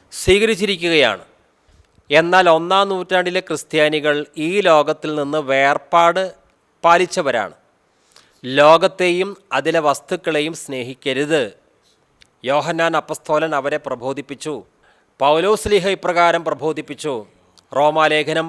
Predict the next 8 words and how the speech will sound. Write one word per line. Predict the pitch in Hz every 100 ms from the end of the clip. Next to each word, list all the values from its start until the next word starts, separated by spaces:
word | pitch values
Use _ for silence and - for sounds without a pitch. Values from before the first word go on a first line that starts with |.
| 156
പന്ത്രണ്ടിൻ്റെ | 139 135 156 156 151 151
രണ്ടിൽ, | 147 135 131 123 95 _ _ _ _
"ഈ | 139 160 190 220
ലോകത്തോട് | 165 143 143 139 143 143 156 220 - _ _ _ _ _ -
അനുരൂപരാകരുത്." | 113 143 151 160 160 131 131 139 143 156 170 131 104 _ _ _ _
യാക്കോബ് | 131 135 156 - 190 185 185 135
അപ്പസ്തോലൻ | - 165 - 170 156 165 151
പ്രബോധിപ്പിച്ചു. | 131 139 143 143 139 -